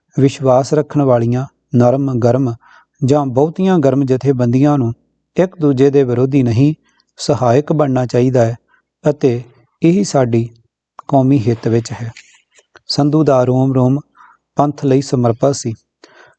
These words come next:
ਸਰਦਾਰ ਹਰਮਿੰਦਰ ਸਿੰਘ ਸੰਧੂ ਦਾ ਰੋਮ ਰੋਮ ਪੰਥ ਲਈ ਸਮਰਪਿਤ ਸੀ। ਉਹ ਖਾਲਿਸਤਾਨੀ ਲਹਿਰ ਲਈ ਪੂਰੀ ਤਰ੍ਹਾਂ ਦ੍ਰਿੜ ਸਨ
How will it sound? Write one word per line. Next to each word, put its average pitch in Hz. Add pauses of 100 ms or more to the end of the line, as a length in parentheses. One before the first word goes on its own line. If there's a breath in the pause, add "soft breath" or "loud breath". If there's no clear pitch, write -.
ਸਰਦਾਰ 143
ਹਰਮਿੰਦਰ 143
ਸਿੰਘ 156
ਸੰਧੂ 147
ਦਾ 143
ਰੋਮ 131
ਰੋਮ 135 (100)
ਪੰਥ 135
ਲਈ 139
ਸਮਰਪਿਤ 127
ਸੀ। 127 (600 soft breath)
ਉਹ 156
ਖਾਲਿਸਤਾਨੀ 147
ਲਹਿਰ 131
ਲਈ 135
ਪੂਰੀ 175
ਤਰ੍ਹਾਂ 143
ਦ੍ਰਿੜ 127
ਸਨ 123